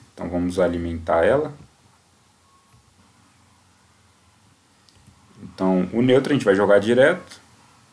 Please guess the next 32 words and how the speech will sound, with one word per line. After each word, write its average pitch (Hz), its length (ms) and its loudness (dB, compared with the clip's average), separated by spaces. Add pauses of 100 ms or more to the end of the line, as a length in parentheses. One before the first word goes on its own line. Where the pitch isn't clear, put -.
(640)
que 92 100 -6
é 90 60 2
padrão, 95 500 0
você 98 140 -10
joga 87 180 0
o, 87 360 -4
o 90 40 -6
neutro, 110 300 -6
não 101 60 -10
precisa 92 240 -12
passar 87 320 0
pelo 90 180 -4
disjuntor. 90 540 -6 (1900)
Não 87 60 -14
precisa 104 400 -4
não, 87 160 -2
não, 98 260 -2
não 92 180 -4
se - 160 -6
deve 101 220 2
passar 90 300 0
disjuntor, 92 580 -4
alguns 101 460 -2
lugares 98 500 0
se - 120 -10
passam 117 360 -2
pelo 123 180 -6
disjuntor, 120 440 -8
né? 85 80 -8
Mas 85 200 -8
é 90 60 -2
incorreto. 113 480 -4